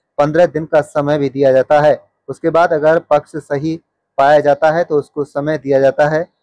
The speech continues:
वरना दूसरा नोटिस देकर ध्वस्त करने की कार्रवाई तुरंत अमल में लाई जाती है।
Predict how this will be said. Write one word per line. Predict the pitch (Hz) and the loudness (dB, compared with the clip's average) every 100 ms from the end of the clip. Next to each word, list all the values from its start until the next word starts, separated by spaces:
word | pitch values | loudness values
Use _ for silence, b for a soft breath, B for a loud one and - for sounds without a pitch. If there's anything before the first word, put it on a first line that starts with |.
| _ | _
वरना | 139 143 156 | -2 0 0
दूसरा | 123 143 - 175 | -4 -6 -4 -4
नोटिस | 156 - 156 131 | -2 -4 -6 -6
देकर | 143 147 151 151 | -4 0 2 0
ध्वस्त | 151 147 156 - | 0 -2 -2 -6
करने | 139 143 | -6 -6
की | 143 | -8
कार्रवाई | 131 135 139 143 147 _ _ _ | -4 0 2 0 -2 _ _ _
तुरंत | 156 160 170 170 | -2 0 0 0
अमल | 170 151 143 151 | -2 -2 -2 0
में | 139 | 2
लाई | 135 135 | 0 0
जाती | 135 131 156 | -2 -2 0
है। | 160 147 | 2 2